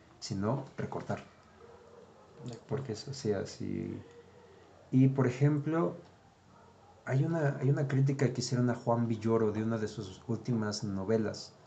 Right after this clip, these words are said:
Speaker 1: que decían que esa novela podía resumirse en un cuento, o sea, podía,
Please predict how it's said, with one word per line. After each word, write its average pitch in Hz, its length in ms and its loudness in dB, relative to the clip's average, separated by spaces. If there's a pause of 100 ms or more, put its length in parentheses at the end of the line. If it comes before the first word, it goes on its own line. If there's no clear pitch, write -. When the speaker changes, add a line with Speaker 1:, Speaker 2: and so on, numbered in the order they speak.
(640)
Speaker 1:
que 101 260 -4
decían 117 560 2
que 117 480 -2 (160)
esa 131 220 4
novela 127 420 6
podía 120 240 2
resumirse 113 500 -4
en 117 60 -4
un 113 100 -2
cuento, 120 300 -2
o - 20 -12
sea, - 120 -10
podía, 120 280 4